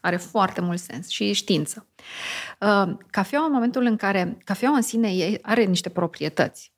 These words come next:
antioxidante, uh, scade nivelul glicemic în diabet, prevenția diabetică,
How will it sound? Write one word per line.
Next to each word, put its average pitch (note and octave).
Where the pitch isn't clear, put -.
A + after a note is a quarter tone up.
antioxidante, E3
uh, F#3+
scade F#3+
nivelul F#3
glicemic F3
în F#3+
diabet, F3
prevenția F3+
diabetică, F3